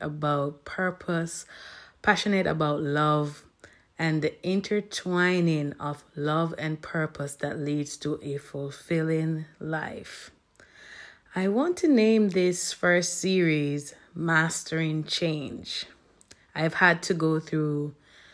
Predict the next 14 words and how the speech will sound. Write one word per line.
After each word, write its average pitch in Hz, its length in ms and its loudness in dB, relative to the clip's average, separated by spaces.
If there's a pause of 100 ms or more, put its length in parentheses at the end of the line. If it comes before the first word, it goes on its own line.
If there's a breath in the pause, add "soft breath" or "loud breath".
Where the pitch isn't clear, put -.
(240 loud breath)
seasons 175 920 0
of 143 460 -2 (400 soft breath)
testings 151 800 0
and 135 300 -4
trials 151 580 2
where 143 380 0 (560 loud breath)
a 196 100 4
lot 269 100 6
of 277 140 -2
things 226 380 4
did 180 260 2
not 170 320 2
make 160 340 0
sense. - 840 -4